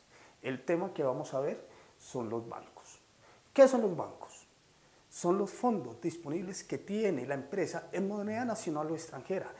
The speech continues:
en las cuentas corrientes o de ahorro, en las entidades financieras. Uno de los procedimientos para verificar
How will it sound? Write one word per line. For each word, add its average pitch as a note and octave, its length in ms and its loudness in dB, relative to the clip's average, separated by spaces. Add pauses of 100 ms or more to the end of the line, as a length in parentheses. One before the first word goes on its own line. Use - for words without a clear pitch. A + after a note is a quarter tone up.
(200)
en D#3+ 140 2
las - 160 0
cuentas E3+ 400 -4
corrientes C#3+ 760 -4
o G#3+ 120 8
de G#3+ 120 8
ahorro, E3+ 400 8 (680)
en E3+ 140 4
las D3 180 2
entidades A#2+ 540 -2
financieras. - 880 -10 (880)
Uno C#4 180 12
de C4 80 12
los F3+ 160 6
procedimientos C#3 720 0
para F3+ 300 6
verificar F3 800 4